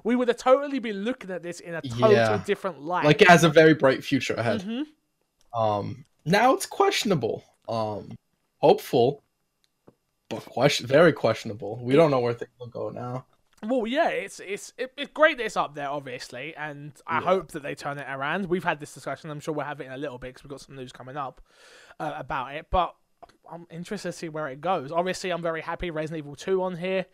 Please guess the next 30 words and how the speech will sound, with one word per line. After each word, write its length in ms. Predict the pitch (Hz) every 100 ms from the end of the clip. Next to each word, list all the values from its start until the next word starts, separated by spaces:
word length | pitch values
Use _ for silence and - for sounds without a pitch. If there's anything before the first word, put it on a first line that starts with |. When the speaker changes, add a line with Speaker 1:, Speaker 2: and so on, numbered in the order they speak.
| _ _ -
Speaker 1:
uh, 200 | 135 135 139
top 400 | - 175 - - _ _ -
four. 400 | 175 180 208 - _ _ _ _ _ _ _ _ _ _ _ _
What? 360 | - 180 277 294
So 140 | -
we 60 | 269
Speaker 2:
Yeah. 80 | 262
Speaker 1:
gotta 140 | 285
think. 160 | 254 226
Let's 160 | 294 -
think 200 | 339 339
of 60 |
the 80 | 269
games 300 | 226 220 202
that 140 | 196
are 380 | 165 175 170 165 165
announced 540 | 170 170 185 180 180
to 60 | 175
be 60 |
coming 260 | 165 170 151
out 300 | 135 123 123
throughout 280 | - 156 131
the 80 | 131
rest 180 | 135 -
of 100 | 127
the 60 |
year. 280 | 113 98 82
We've 240 | 107 131 127
got, 520 | 147 143 135 123 110 -
um, 720 | 123 117 104 101 98 101 104